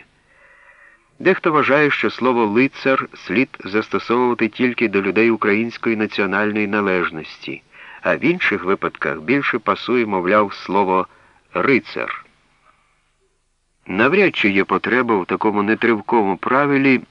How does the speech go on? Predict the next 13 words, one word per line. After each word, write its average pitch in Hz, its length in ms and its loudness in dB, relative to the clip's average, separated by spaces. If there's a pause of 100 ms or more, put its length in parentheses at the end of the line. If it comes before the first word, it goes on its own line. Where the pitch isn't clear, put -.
(200)
що - 280 -2
вносить 110 560 -2
плутанину, 110 840 -2 (560)
тим 165 200 -2
більше, 101 460 2
що - 240 -2
воно 107 220 0
суперечить 104 640 -2
нашій 98 300 0
мовній 101 400 0
традиції. 113 840 -6 (680)
Шевченко 113 800 -2
називав 104 680 2